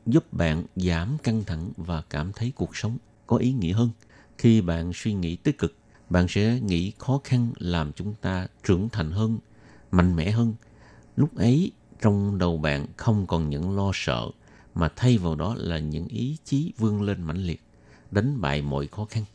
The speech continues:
Và bạn có thể học cách thay đổi từ suy nghĩ tiêu cực sang tích cực để có được những lợi ích về mặt thể chất lẫn tinh thần. Quá trình này đơn giản nhưng cần có thời gian và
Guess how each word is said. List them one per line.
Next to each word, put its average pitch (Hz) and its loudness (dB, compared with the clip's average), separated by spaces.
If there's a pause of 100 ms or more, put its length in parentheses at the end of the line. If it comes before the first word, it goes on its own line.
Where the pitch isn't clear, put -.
(400)
Và 98 0
bạn 82 2
có 120 -2
thể 101 -4
học - -6
cách 139 0 (180)
thay 117 4
đổi 90 -2 (100)
từ 87 0
suy - -4
nghĩ 95 -4
tiêu 107 -4
cực - -4 (100)
sang 107 -4
tích - -2
cực - -4 (520)
để 87 2
có 123 2
được 95 0
những 85 -4
lợi 82 -2
ích 82 -2 (140)
về 76 -2
mặt 73 -2 (580)
thể - -2
chất - 0 (300)
lẫn 80 -2
tinh 95 -2
thần. 85 -4 (680)
Quá 151 2
trình 104 2
này 90 4
đơn 110 0
giản 90 -2
nhưng 107 0 (320)
cần 80 4
có 90 -4
thời 76 -2
gian 95 -2
và 67 -4